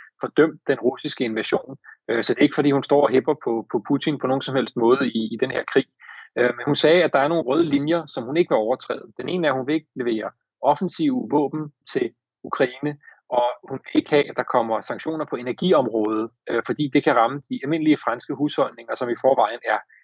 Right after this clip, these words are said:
er hårdt spændt for i forhold til at betale højere gaspriser og benzinpriser og så videre. Øh, og der har Macron så, øh, været ude at støtte blandt andet det her, øh, forbud mod import af kul, øh, og der er også nogle E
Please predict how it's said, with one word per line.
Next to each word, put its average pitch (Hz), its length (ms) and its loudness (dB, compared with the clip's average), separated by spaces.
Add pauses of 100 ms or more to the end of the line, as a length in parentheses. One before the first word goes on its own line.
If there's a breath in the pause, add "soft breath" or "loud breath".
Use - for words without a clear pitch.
(120 soft breath)
er 127 80 -4
hårdt 131 240 2
spændt - 280 -4
for 127 220 0 (120)
i 117 160 -20
forhold 120 280 0
til - 120 -4
at 110 80 -4
betale 123 340 -2
højere 117 260 2
gaspriser 117 560 -2
og 117 80 -2
benzinpriser 113 720 -4
og 113 80 -4
så 110 120 -4
videre. 110 300 0 (480 loud breath)
Øh, 123 120 6 (100)
og - 80 0
der 156 60 6
har 160 100 6
Macron 135 400 0
så, 139 180 -2 (200)
øh, 107 160 -8
været 107 200 -6
ude - 220 -18
at - 40 -16
støtte - 340 -6
blandt 113 240 -4
andet 120 100 -4
det 117 80 -2
her, 113 140 0 (100)
øh, 107 180 -6
forbud 123 260 2
mod 113 200 -4
import 117 340 0
af 107 100 -2
kul, 185 220 6 (460 loud breath)
øh, 139 180 6
og 123 100 0
der 127 60 4
er 113 40 6
også 139 200 2
nogle 131 120 -8 (180)
E - 20 -10